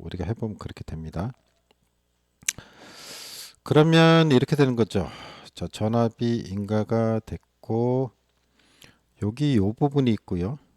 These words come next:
요 부분이 있죠. 그죠?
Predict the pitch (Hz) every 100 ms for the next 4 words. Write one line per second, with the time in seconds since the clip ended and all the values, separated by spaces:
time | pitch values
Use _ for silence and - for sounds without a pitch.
0 | _ _ _ _ _ _ _ - 104 120
1 | 117 101 71 - - - _ _ _ _
2 | _ _ _ - 123